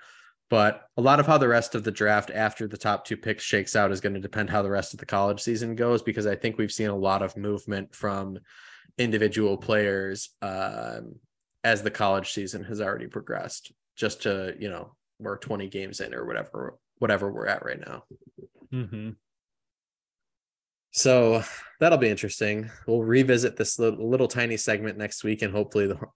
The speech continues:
Speaker 1: the Hornets will get a better pick than number three. Side note as well, um, the one team that I, I saw that's been seriously pursuing, I shouldn't say seriously pursuing,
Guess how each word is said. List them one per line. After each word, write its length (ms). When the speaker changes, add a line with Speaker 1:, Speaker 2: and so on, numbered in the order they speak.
Speaker 1:
the 120
Hornets 360
will 200
get 180
a 60
better 200
pick 260
than 100
number 200
three. 340
Side 320
note 180
as 140
well, 640
um, 640
the 100
one 220
team 240
that 120
I, 300
I 120
saw 260
that's 220
been 140
seriously 540
pursuing, 600
I 80
shouldn't 280
say 180
seriously 600
pursuing, 720